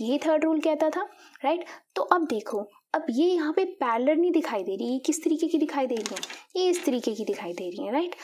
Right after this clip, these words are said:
अब दो इस तरीके की हैं, तो ये पीछे जितना मर्जी मैं इसको extend कर लूँ, तो ये कभी meet करेंगे? ये देखिए, ध्यान से देखिए इस चीज़ को, ये इस तरीके से है, ये इस तरीके से।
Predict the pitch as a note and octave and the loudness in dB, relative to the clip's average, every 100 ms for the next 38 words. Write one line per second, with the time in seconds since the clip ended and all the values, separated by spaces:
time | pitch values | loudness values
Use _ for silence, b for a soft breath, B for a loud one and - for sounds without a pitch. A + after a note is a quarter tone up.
0 | B - F4+ - - A#3+ E4+ G4+ F#4 F4 | B 0 0 0 -2 2 4 2 2 4
1 | E4 D#4+ E4 D#4+ A#3 G#3+ - B - F4+ | 4 4 4 2 0 -4 -12 B -4 0
2 | F#4 F4+ - C#4+ C#4 F4 F4+ F4 F#4 F4+ | 2 0 0 0 2 0 0 0 0 2
3 | C#4+ C4 B3+ E4 F4+ F4 F4 - - D4 | 2 2 2 2 0 0 -2 -2 0 2
4 | C#4+ B3+ G3+ F#3+ G3+ B B B - C4+ | 2 0 -2 -6 -10 B B B -4 0
5 | D4+ E4+ F4+ F4 C4+ C#4+ - D#4+ F4+ E4+ | 2 2 4 4 4 2 2 0 2 2
6 | G#3 G#3+ - A#3 A3+ G#3+ A3 A3 G#3 A3+ | 0 -2 -2 -4 -4 -6 -6 -6 -6 -4
7 | A3 A#3 - F4 A4+ b b - B3 A#3+ | -4 -4 -6 -6 -8 b b -8 -4 -2
8 | - B3+ C#4+ C4+ C#4+ D4 D4+ A3+ - G#3+ | -2 0 0 0 2 2 2 0 -4 -8
9 | - G#3 | -6 -6